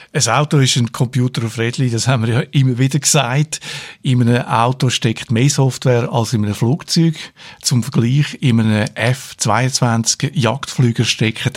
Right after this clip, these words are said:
eins Komma sieben Millionen Ziele Softwarecode. Und das ist zweitausendacht immerhin der teuerste Jagdflüger gewesen auf der Welt. Im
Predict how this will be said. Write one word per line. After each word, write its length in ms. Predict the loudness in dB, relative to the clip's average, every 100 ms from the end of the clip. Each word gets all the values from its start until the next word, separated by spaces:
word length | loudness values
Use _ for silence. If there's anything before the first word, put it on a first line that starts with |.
| -4
eins 300 | -2 -2 -2
Komma 240 | -2 0
sieben 300 | 0 2 2
Millionen 460 | 2 0 0 0 0
Ziele 460 | -2 0 0 -2 -4 -12 -10
Softwarecode. 1160 | -2 0 0 -2 0 2 2 2 2 2 -2 -8 -14 -18 -14 -2
Und 300 | 0 0 0
das 120 | 0
ist 220 | 0 0
zweitausendacht 880 | -2 0 -2 -2 -2 0 0 -2 -6
immerhin 480 | -2 2 4 2 0
der 160 | -2
teuerste 380 | 0 2 2 -2
Jagdflüger 720 | 0 -2 -2 -2 2 2 2
gewesen 200 | 0 0
auf 100 | 0
der 120 | -2
Welt. 380 | 0 0 -2 -8 -14 -12 -12 -16 _
Im 160 | 0